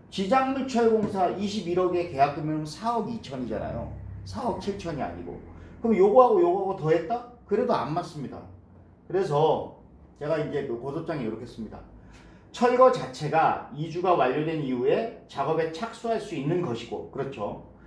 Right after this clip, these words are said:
더구나 이설 공사라 함은 일단 철거를 한 이후에 말 그대로 옮겨서 설치한 것으로서 이와 같은 공사가 금전이 지급된 이천십팔 년 십이월 십사 일부터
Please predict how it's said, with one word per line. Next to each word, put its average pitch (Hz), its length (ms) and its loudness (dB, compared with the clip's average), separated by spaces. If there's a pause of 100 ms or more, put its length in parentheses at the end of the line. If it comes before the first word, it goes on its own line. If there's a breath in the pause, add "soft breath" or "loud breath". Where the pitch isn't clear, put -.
(200 loud breath)
더구나 165 580 4
이설 214 380 4
공사라 151 460 4
함은 117 340 -2
일단 170 420 -4
철거를 214 440 0
한 160 180 -2
이후에 139 480 0 (440 loud breath)
말 175 260 6
그대로 160 340 4
옮겨서 151 480 2
설치한 185 480 -4
것으로서 127 800 -4 (300 loud breath)
이와 185 240 6
같은 190 340 -2
공사가 143 480 -4
금전이 156 480 0
지급된 135 640 -4
이천십팔 170 500 -6
년 156 140 -4
십이월 165 320 -4
십사 - 260 -4
일부터 175 560 -2